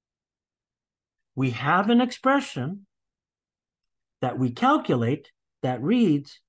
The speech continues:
one half K X two squared minus one half K X one squared. We then define this one half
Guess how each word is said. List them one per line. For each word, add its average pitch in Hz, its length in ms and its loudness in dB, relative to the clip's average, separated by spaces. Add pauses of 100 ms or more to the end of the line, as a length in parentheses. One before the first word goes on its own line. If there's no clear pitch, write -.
(320)
one 180 300 0
half 151 400 -4 (500)
K 190 380 -2
X 185 300 -6
two 185 220 -2
squared 135 520 -4
minus 135 540 0
one 180 340 0
half 123 360 -6 (640)
K 165 340 -4
X - 380 -8
one 240 260 2
squared. 123 440 -2 (400)
We 151 200 4
then 233 360 4
define 175 880 0
this 143 260 -6
one 202 240 -2
half 202 300 -2